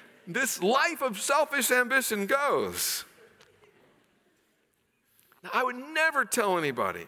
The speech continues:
right, to bow down to my wishes. But the problem is, too often, my wishes are the only wishes I see. And so Paul says in verse four,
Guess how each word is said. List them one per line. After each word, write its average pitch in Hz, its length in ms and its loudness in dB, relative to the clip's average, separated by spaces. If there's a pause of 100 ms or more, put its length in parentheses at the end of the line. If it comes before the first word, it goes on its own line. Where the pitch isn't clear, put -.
right, 180 300 -10
to - 100 -2
bow 143 300 2
down 147 280 -2
to 147 100 2
my 120 160 -2
wishes. 170 720 -2 (800)
But 214 100 -18
the 233 60 -12
problem 285 540 -4
is, 190 260 -2
too 277 240 -6
often, 196 340 0
my 254 340 -6
wishes 147 760 -8 (540)
are 151 100 -16
the 151 200 -14
only 202 300 -6
wishes 147 540 -8
I 113 420 -4
see. - 460 -12 (1300)
And 175 80 -12
so 196 100 -2
Paul 277 360 -2
says 170 260 -2
in 151 100 -6
verse 139 180 -2
four, 139 420 -2